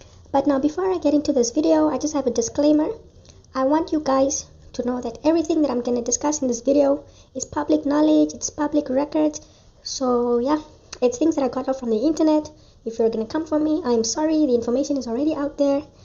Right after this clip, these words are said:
And secondly, um, this video is also gonna include themes covering sexual assault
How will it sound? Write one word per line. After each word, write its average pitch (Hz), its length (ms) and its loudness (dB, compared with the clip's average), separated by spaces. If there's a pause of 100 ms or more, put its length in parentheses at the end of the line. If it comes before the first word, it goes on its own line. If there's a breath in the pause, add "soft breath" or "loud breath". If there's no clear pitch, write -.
(260 soft breath)
And 240 120 -2
secondly, 320 580 2 (880)
um, 262 260 2
this 294 180 4
video 339 200 2
is 320 100 0
also 302 160 2
gonna 269 240 0
include 294 400 -2 (300 soft breath)
themes 294 420 2
covering 285 380 4
sexual 277 360 -2
assault 302 480 -6